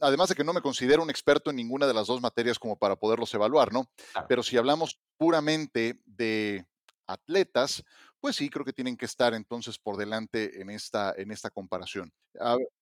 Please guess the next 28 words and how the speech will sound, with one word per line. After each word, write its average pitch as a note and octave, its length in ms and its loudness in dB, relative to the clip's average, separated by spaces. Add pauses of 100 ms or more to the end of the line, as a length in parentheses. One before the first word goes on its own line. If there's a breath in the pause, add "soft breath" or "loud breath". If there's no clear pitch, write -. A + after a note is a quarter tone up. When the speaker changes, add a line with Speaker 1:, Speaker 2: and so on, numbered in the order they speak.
Speaker 2:
Son G3 180 -2
los G3+ 140 0
dos G3+ 160 0
atletas F#3+ 400 -2
más F3 220 0
grandes D#3+ 260 -6
que E3 60 -4
has D3 60 -6
visto D3+ 160 -12
en C#3 60 -12
tu C#3+ 80 -12
vida. F3+ 220 -10
Speaker 1:
Yo - 80 -4
creo B3 120 -6
que C#4 100 -6
sí. D#3 280 -6 (200)
Mira, D3+ 260 2
antes D#3+ 340 -4
de, C3 220 2
antes C#3+ 280 -6
de B2+ 100 2
Bolt E3 340 0
había C3+ 260 -2
sido, C#3 760 2 (200)
eh, F#2+ 240 -10
Carl C3+ 220 2
Lewis. B2+ 440 -2 (520 soft breath)
Eh, G#2+ 360 -2